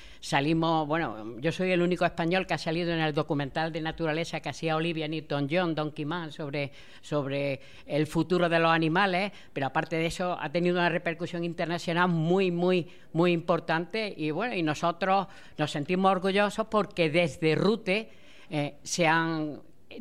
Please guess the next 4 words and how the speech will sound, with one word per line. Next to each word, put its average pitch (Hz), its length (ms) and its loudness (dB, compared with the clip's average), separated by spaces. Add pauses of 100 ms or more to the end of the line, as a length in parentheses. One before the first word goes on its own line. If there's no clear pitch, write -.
se 151 220 -2
han 151 600 0
desarrollado 165 920 2
dos, 165 360 4